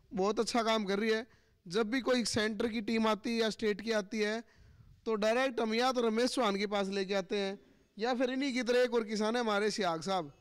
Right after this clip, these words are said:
सूरज बे-, सूरजभान सियाग, किसान विकास सोसाइटी असंगा, उनके पास लेके जाते हैं। ये दोनों लोग बहुत ज़्यादा अच्छा काम करते हैं जी। तो इस करके इनको देख के ही काफ़ी और सोसाइटियाँ भी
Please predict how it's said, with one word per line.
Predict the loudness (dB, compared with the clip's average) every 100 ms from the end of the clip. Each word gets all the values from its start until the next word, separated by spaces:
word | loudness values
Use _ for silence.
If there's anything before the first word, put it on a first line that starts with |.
| _ _
सूरज | -8 -6 -2
बे-, | 0 -2 -4 -8
सूरजभान | -6 -2 0 0
सियाग, | 2 0 0 -4
किसान | -4 -2
विकास | -2 -2 -2
सोसाइटी | -2 -4 -4 -2 -6 -6 _ _ _ _
असंगा, | -2 0 0 0 -2 -10 _ _ _
उनके | -2 0
पास | 2 2
लेके | 2 2 2
जाते | 2 -2
हैं। | -8 -8 -20 _ _
ये | -6
दोनों | 0 0 0 -2 0
लोग | 0 0
बहुत | -2 -2
ज़्यादा | -2 -4 -4
अच्छा | -2 -4
काम | -2 -4
करते | -2 -4 -2
हैं | -2
जी। | -2 -6 -8 _ _ _ _
तो | -8 -8 -12 _ _
इस | -2 0
करके | -2 0 -4
इनको | -4 -2 0 2
देख | 2 0
के | 0 0
ही | 0
काफ़ी | 0 -2 -2
और | -4 -2 -2
सोसाइटियाँ | -2 -2 -2 0 -2
भी | 0 -4